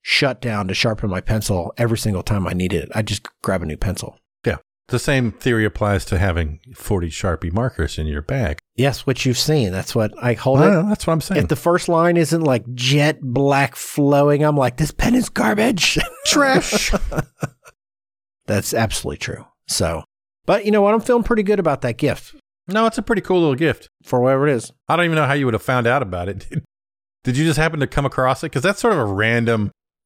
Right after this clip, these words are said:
Speaker 1: Oh, my
Speaker 2: I mean,
Speaker 1: God.
Speaker 2: that's a really random thing.
Speaker 1: I've been working on this list for a year.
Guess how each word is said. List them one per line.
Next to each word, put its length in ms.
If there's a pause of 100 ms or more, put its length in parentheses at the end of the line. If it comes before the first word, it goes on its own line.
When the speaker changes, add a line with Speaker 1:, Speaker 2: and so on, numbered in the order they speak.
(120)
Speaker 1:
Oh, 260
my 120
Speaker 2:
I 80
mean, 80
Speaker 1:
God. 40
Speaker 2:
that's 160
a 60
really 500
random 460
thing. 380
Speaker 1:
I've 120
been 160
working 360
on 120
this 200
list 480 (140)
for 220
a 40
year. 520